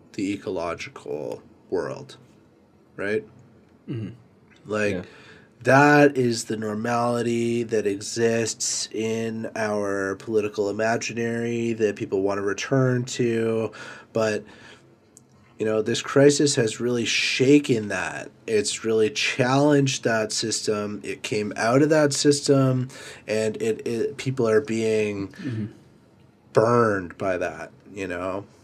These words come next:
Speaker 2: Yeah.
Speaker 1: Uh, and, uh, I mean, people are dying. Like, it's very serious.
Speaker 2: Mm-hmm.
Speaker 1: It's very real. How do you respond to this crisis? Like,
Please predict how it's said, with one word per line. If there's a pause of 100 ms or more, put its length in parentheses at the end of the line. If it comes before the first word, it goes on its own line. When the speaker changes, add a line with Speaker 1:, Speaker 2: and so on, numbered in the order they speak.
(500)
Speaker 2:
Yeah.
Speaker 1:
Uh,
and,
uh,
I
mean,
people
are
dying.
Like, (320)
it's
very
serious.
Speaker 2:
Mm-hmm.
Speaker 1:
It's
very
real. (480)
How
do
you (600)
respond (360)
to
this
crisis?
Like,